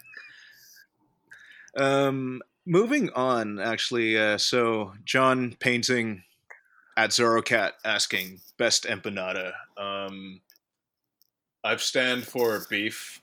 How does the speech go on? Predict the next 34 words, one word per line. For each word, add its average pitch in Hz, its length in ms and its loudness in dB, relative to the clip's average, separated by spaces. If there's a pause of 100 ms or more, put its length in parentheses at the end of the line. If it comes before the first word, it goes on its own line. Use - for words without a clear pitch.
personally, 107 600 -6 (120)
with 104 300 -8
rosada 101 400 -2
sauce. - 640 -6 (680)
That 110 120 -2
was 107 140 -4
my 110 100 -4
go-to 101 600 -4 (400)
from 110 160 -8
recess, 98 440 -2
so 101 500 -2
I 101 80 -4
think 107 160 -8
that 104 140 -2 (440)
has 104 260 0
to 117 100 -8
be 104 180 -6
the, 101 260 -6
uh, 95 280 -4 (580)
winner 110 220 -4
for 110 120 -10
me. 104 200 -8
Beef, 113 260 -2
the 120 80 -4
rosada 101 380 -2
sauce, 98 320 -2
best 104 220 -2
empanada. 98 520 -4
I - 0 - (220)
don't 107 80 -10
know 104 60 -6
about 101 200 -10
you 110 80 -10
guys. 101 400 -6